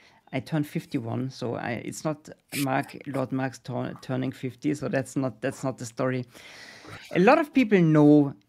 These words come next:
there are slogans outside, like, "You see the laser eyes on Bitcoin," what should express or tell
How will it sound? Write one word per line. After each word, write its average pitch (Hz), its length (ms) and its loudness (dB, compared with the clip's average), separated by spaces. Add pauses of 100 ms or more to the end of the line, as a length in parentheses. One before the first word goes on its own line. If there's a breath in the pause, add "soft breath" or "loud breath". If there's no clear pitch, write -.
(400)
there 156 160 6
are - 20 4
slogans 143 500 0
outside, 117 580 -6
like, 104 260 -8
"You 143 120 0
see 175 180 -4
the 170 120 2
laser 120 380 -4
eyes 113 440 -6 (120)
on 110 340 -6 (140)
Bitcoin," 104 800 -10 (580)
what 131 360 -4 (160)
should - 400 -4 (140)
express - 760 -8
or 98 240 -8 (320)
tell 131 220 -8